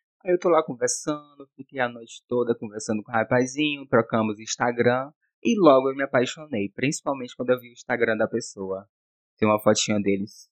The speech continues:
só de cueca. Hum, belíssimo, que gracinha. Eu perguntei o signo dele, né, mas eu não lembro mais. Mas o nome eu lembro, o que é improvável, porque geralmente quando eu conheço alguém,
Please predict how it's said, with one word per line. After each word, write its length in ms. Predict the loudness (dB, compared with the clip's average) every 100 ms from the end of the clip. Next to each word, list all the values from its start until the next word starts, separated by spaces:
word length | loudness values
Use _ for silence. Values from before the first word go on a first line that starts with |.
| _
só 220 | 6 6
de 160 | 4 -6
cueca. 580 | 0 2 2 -2 -4 -6 _
Hum, 560 | -10 -10 -14 _ -16 0
belíssimo, 760 | 4 4 4 -4 -6 -6 -6 -6
que 160 | -4 0
gracinha. 880 | 2 2 -2 -6 -4 -4 -6 -10 -10 _ _ _
Eu 340 | 4 6 6 2 2
perguntei 420 | 4 4 4 2
o 60 |
signo 480 | 2 -2 0 2 2
dele, 340 | 4 2 4 2
né, 220 | 0 -2
mas 240 | -4 2
eu 80 | 2
não 200 | 2 0
lembro 280 | -2 -4 0
mais. 560 | 0 0 -4 -10 -12 _ _
Mas 320 | 2 4 6 4
o 60 |
nome 280 | 4 4 6
eu 80 | 4
lembro, 420 | 2 0 -2 -4 0
o 120 | 0
que 160 | 4
é 100 | 2
improvável, 680 | 2 2 2 4 2 2 -2
porque 320 | -8 -6 0
geralmente 720 | 0 4 4 4 0 -4 -8 -2
quando 160 | 4
eu 100 | 4
conheço 440 | 4 2 2 4 2
alguém, 500 | 2 -2 -4 -8